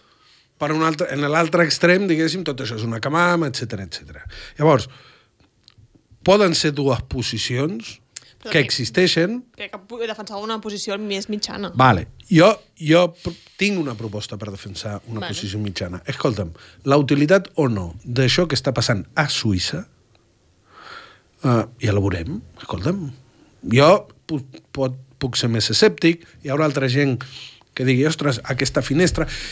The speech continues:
Speaker 1: no torpedinem, escolta'm, els intents de cada un. Escolta'm, si hi ha una gent que s'ha treballat amb molta força a fer això de Suïssa, pues perfecte, no torpedinem, perquè, entre d'altres coses, ningú té la,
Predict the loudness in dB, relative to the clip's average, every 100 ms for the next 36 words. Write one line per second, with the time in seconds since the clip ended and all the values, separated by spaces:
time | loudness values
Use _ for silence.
0 | 0 4 8 8 6 4 2 2 2 2
1 | 2 2 2 0 -4 -14 _ _ _ _
2 | -20 -20 -18 -18 _ -10 -2 0 0 -2
3 | -12 -12 -8 -6 -2 -2 -2 0 2 2
4 | 4 6 6 4 -4 -16 -14 -6 -4 -4
5 | -2 2 4 4 2 2 4 4 4 2
6 | -2 -2 0 0 0 2 4 4 4 2
7 | -2 0 2 2 2 -2 0 2 2 2
8 | -2 0 2 4 4 4 4 2 -2 -2
9 | -4 -8 -8 -8 2 4 4 4 4 2
10 | -12 -20 -2 2 2 2 2 0 2 2
11 | 0 -2 -2 -2 -2 -2 0 0 2 0
12 | 0 0 0 0 0 2 0 0 -2